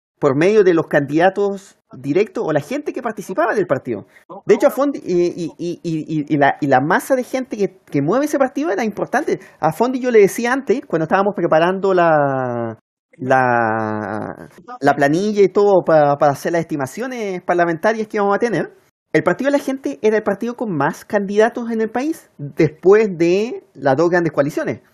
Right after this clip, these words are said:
Pero tenía más candidatos incluso que Apruebo Dignidad. Entonces, eso me está diciendo que, si bien podríamos, podríamos reírnos del París y el candidato que vive en el exterior y que, y que nunca llegó al país, pero el Partido de la Gente y sus bases tienen una base bastante más,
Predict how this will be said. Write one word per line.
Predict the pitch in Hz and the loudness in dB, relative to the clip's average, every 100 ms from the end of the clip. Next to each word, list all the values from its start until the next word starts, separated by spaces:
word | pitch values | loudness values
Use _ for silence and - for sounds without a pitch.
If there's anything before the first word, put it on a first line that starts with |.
| _ _ - 220 - - - - | _ _ -20 -20 -20 -20 -14 2
Pero | 151 | 4
tenía | 147 151 190 | 4 4 2
más | 226 | 2
candidatos | 233 196 196 220 | -2 -2 0 -2
incluso | 202 214 233 | -6 -8 -6
que | 220 | -6
Apruebo | 202 226 | -4 -2
Dignidad. | 202 147 117 240 214 _ - 190 175 | -2 -2 -2 -2 -6 _ -20 -12 -8
Entonces, | 147 202 214 208 220 208 - | -2 2 0 2 0 0 -2
eso | - 214 247 | -4 -4 -4
me | 240 | -8
está | 220 226 | -4 -4
diciendo | 220 220 226 233 | -4 -6 -8 -8
que, | 214 214 247 - _ - - | -6 -6 -6 -12 _ -20 -18
si | - 143 | -6 -4
bien | 170 233 | 0 0
podríamos, | 190 170 185 180 151 | 4 4 4 0 -2
podríamos | 160 147 190 190 | 0 2 2 0
reírnos | 160 175 196 | 0 0 2
del | 190 160 | 2 2
París | 151 143 185 | 2 0 -2
y | 185 | -4
el | |
candidato | 151 147 143 170 175 | -2 -2 0 -2 0
que | 147 | 0
vive | 160 | 0
en | 156 | 0
el | |
exterior | 147 139 135 131 165 175 165 | -4 -4 -4 0 0 0 -2
y | |
que, | 143 147 135 135 - | -2 -2 0 -2 -4
y | |
que | 135 139 | -4 -2
nunca | 170 202 190 | -2 0 0
llegó | 160 160 | 2 0
al | 170 | 0
país, | - 202 247 - _ _ _ | 0 -2 -4 -8 _ _ _
pero | 143 | 2
el | 139 | 2
Partido | 135 135 - | 2 0 0
de | 254 | -2
la | 254 | -2
Gente | 233 202 - | -4 -4 -6
y | 139 | -6
sus | 143 113 | -6 0
bases | 190 - 277 _ - | 0 0 -6 _ -8
tienen | 196 233 | -4 -4
una | 240 233 | -6 -2
base | 220 233 | -2 -2
bastante | 220 185 185 180 190 | -4 -2 -2 -4 -4
más, | 196 214 | -4 -6